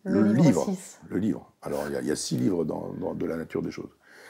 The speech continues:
Speaker 1: Et il me fait le livre entier. Je me dis, mais c'est incroyable, tu pourrais me faire tout ça,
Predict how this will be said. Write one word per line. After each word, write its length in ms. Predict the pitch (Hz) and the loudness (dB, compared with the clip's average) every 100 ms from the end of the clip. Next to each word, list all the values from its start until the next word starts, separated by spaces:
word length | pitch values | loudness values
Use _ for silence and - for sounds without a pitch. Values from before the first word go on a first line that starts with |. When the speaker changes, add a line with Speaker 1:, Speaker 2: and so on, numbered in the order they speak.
| - - - - - | -20 -20 -20 -16 -2
Speaker 1:
Et 160 | 87 | 2
il 200 | 104 90 | 4 2
me 100 | 87 | 0
fait 140 | 80 107 | 2 4
le 100 | 98 | 4
livre 200 | 104 90 | 2 0
entier. 200 | - 90 | -2 -4
Je 40 | |
me 60 | 71 | -6
dis, 60 | |
mais 60 | - | -12
c'est 140 | - | -12
incroyable, 520 | - - 98 120 160 85 | -14 -8 0 4 4 2
tu 100 | 82 | -2
pourrais 220 | 85 90 | 0 -2
me 60 | |
faire 240 | 80 87 76 | 0 -4 -4
tout 120 | - | -10
ça, 340 | 82 101 95 | -4 0 0